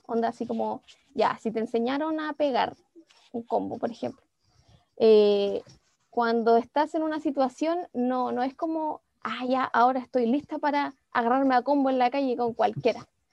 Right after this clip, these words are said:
No, ¿cachai? Es como, como que ya el hecho de saber manejar tu cuerpo, eh, te hace ser más consciente e incluso a veces ser un poco más,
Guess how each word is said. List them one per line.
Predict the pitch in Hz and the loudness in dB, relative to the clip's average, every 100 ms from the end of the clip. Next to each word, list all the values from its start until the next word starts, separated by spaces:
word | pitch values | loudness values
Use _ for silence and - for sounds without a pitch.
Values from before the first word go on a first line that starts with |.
| _ _ _ | _ _ _
No, | 220 - _ _ - | -6 -6 _ _ -6
¿cachai? | 233 262 254 | -4 2 2
Es | 254 | 0
como, | 262 240 240 233 _ _ _ _ - | 0 2 2 0 _ _ _ _ -2
como | 240 | 2
que | 247 247 | 4 2
ya | 277 330 349 - _ _ _ - | 2 2 -2 -6 _ _ _ 2
el | 240 | 4
hecho | 320 349 349 | 4 0 0
de | 277 247 - | 0 0 -4
saber | - 233 240 302 - | -2 0 0 -4 -6
manejar | 262 247 233 233 285 302 | -2 -2 -2 -2 -4 -2
tu | 349 | -4
cuerpo, | 339 403 440 - 330 - _ _ _ _ _ _ 220 | 0 -2 -2 -8 -10 -12 _ _ _ _ _ _ 0
eh, | 220 | 0
te | 214 233 | 4 2
hace | 277 - 302 | 2 -2 -4
ser | 320 330 | -2 -2
más | 330 | -4
consciente | - 262 240 302 330 - 339 330 | -4 -4 -4 -6 -8 -6 -6 -6
e | - | -2
incluso | 233 220 254 330 359 | -2 -2 -2 0 -2
a | |
veces | 330 330 - | -2 -6 -6
ser | 330 330 | -6 -4
un | 247 | -6
poco | 233 285 311 | -4 -4 -2
más, | 294 302 311 - | -2 -2 -8 -12